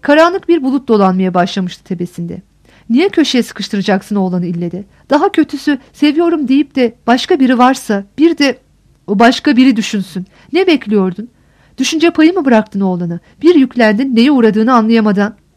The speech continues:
İyi ettin. Hep de öyle yapacağım. Kara duygulara düşüp dövünmeye kalkma öyleyse. Çok da akıllıca sözler etmişti Turgut.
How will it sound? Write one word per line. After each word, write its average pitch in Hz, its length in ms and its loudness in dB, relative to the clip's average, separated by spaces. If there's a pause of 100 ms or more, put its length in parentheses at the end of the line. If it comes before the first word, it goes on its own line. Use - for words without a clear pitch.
İyi 269 160 2
ettin. 165 340 -8 (220)
Hep 415 220 -8
de 349 60 2
öyle 302 160 4
yapacağım. 190 500 -2 (560)
Kara 330 260 0
duygulara 311 440 2
düşüp 302 300 -2
dövünmeye 254 420 2
kalkma 233 380 0
öyleyse. 170 500 -8 (300)
Çok 392 220 0
da 302 60 0
akıllıca 294 420 0
sözler 285 320 0
etmişti 226 380 -4
Turgut. 180 340 -8